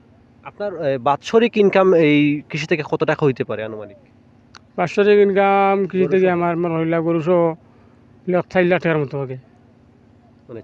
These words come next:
Speaker 1: চার লক্ষ টাকা
Speaker 2: হ্যাঁ।
Speaker 1: আপনার বাৎসরিক ইনকাম
Speaker 2: হ্যাঁ,
Speaker 1: হয়।
Speaker 2: বাৎসরিক ইনকাম।
Speaker 1: তাইলে
Speaker 2: আর গাড়ি সিএনজি আছে আমার, সিএনজি আমার মা-, বাগনায় চালায়, ভালো, আলহামদুলিল্লাহ।
Speaker 1: সিএনজি অটো রিক্সা কি আপনার এই কৃষি থেকে নিচ্ছেন না এটা আমার প্রবাসী থেকে?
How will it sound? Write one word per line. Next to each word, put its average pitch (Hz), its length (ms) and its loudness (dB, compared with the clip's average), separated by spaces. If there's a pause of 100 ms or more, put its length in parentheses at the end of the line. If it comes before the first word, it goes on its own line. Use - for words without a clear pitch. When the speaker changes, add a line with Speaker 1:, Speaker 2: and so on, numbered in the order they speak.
Speaker 1:
চার 127 140 -8
লক্ষ 120 180 -8
টাকা 117 220 -6
Speaker 2:
হ্যাঁ। 107 60 2
Speaker 1:
আপনার 107 300 -2
বাৎসরিক 107 400 -8
ইনকাম 110 240 -12
Speaker 2:
হ্যাঁ, 165 40 -8
Speaker 1:
হয়। 156 80 -12
Speaker 2:
বাৎসরিক 147 320 -6
ইনকাম। 139 280 -10 (300)
Speaker 1:
তাইলে 131 240 -10
Speaker 2:
আর 185 60 -2
গাড়ি 190 340 2
সিএনজি 185 380 2
আছে 175 180 2
আমার, 165 260 0 (1500)
সিএনজি 160 480 -4 (1120)
আমার 156 240 -2
মা-, 165 260 -4
বাগনায় 160 400 -4
চালায়, 143 340 -4 (720)
ভালো, 185 200 0
আলহামদুলিল্লাহ। 139 560 -6 (720)
Speaker 1:
সিএনজি 139 240 -10
অটো 156 160 -4
রিক্সা 156 380 -2
কি 151 140 0
আপনার 147 220 2
এই 139 180 2
কৃষি - 260 -4
থেকে 175 220 0
নিচ্ছেন 180 220 2
না 160 80 2
এটা 139 160 -4
আমার 135 160 -8
প্রবাসী 139 320 -14
থেকে? 110 160 -20